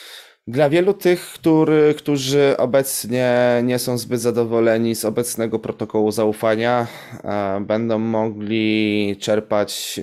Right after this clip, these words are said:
dodatkowe korzyści, już, e, korzystając z Proof of Stake'a.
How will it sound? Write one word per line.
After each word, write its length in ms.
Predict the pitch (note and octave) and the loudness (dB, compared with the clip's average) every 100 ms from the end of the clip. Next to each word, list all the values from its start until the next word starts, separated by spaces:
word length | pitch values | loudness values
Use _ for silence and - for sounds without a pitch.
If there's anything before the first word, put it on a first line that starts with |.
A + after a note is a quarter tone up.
| A#2+ | -10
dodatkowe 560 | G#2 G2+ G#2+ - G#2+ G#2+ | -8 -4 -6 -4 -6 -4
korzyści, 760 | G#2+ G2+ G#2 - - A#2 A#2 B2 - - | -6 -4 -6 -6 -4 -2 -2 -4 -14 -6
już, 460 | G#2+ G#2 - - | -6 -6 -10 -10
e, 220 | - G#2+ G#2 | -6 -4 -4
korzystając 580 | A2 G#2+ - G#2 G#2+ | -6 -6 -2 0 0
z 40 | G#2+ | -4
Proof 200 | A2+ G#2+ | -10 -10
of 80 | G#2+ | -8
Stake'a. 420 | - G2+ - - | -2 -4 -4 -14